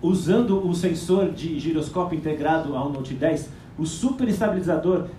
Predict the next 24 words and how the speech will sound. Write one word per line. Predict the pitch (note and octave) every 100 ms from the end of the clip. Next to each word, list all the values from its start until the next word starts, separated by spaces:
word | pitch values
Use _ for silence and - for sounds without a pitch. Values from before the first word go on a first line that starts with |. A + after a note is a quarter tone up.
| -
detecta | D3+ D#3 F#3+ G3 G3 F3+ -
a | D3
velocidade | D3+ D#3+ D#3 C#3+ C#3+ G#3 G#3+ F#3+
e |
os | F#3
tremores | - F3 E3 E3+ F3 E3+ - -
pra | - F3+
estabilizar | F3+ F3+ D#3 D3+ E3+ E3+ E3+
ainda | D#3 E3 G#3 G3
mais | D#3 D#3 D3+
as | C#3+
suas | D3+ D3+
imagens. | C#3+ A#2 G#2 - - - - - - - - - - - - -
Com | F#3+
o |
Note | F#3+ F3+
dez, | E3 F#3+ F3 - - - -
você | D#3+ A3+
obtém | G#3 F#3+ G#3
uma |
experiência | F#3 F#3+ F#3 F#3 F#3
de | E3+
vídeo | D#3+ F3+ F#3 F#3+
completa | - A#3 A3 D3+ A2 G2